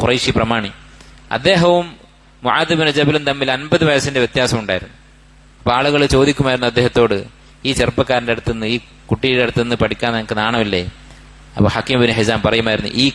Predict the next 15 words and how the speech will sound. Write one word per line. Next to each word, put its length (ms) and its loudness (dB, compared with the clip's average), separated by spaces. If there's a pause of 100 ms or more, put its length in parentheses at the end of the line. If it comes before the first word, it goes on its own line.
കിബ്റാണ് 560 0
നമ്മെ 220 -2
നശിപ്പിച്ചത്" 500 -2
എന്ന് 200 -6
അദ്ദേഹം 220 -2
പറയുമായിരുന്നു. 480 -2 (480)
അപ്പൊ 120 4
ത്വലബുൽ 500 2
ഇൽമ്, 240 -2
ദീനിന്റെ 420 -2
ഇൽമ് 280 -4
പഠിക്കാൻ 480 -4
കിട്ടുന്ന 360 -4
അവസരങ്ങൾ 480 0
ഉപയോഗപ്പെടുത്തുക. 720 2